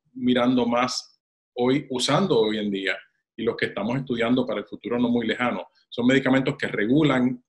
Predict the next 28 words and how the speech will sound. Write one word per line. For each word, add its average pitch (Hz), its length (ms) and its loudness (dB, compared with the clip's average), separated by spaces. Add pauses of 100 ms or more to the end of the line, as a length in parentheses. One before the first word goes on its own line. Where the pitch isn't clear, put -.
el 113 120 -6
sistema 113 360 -6
inmune, 135 340 2
lo 113 100 0
que 104 100 -6
llamamos 139 220 0
de 135 280 0
medicamentos 123 460 -2
biológicos 123 500 -2
en 110 80 -16
su 110 100 -12
mayoría, 113 460 0 (420)
que 120 180 0
regulan 156 540 2 (180)
un 175 200 0
aspecto 160 480 0
en 151 80 2
particular 151 420 0
del 147 80 2
sistema 147 260 0
inmune 160 320 0
para 110 300 -2
tratar 113 420 -4
de, 139 300 0
de 117 300 -6
volver 110 320 2
a 135 100 2
que 113 280 -6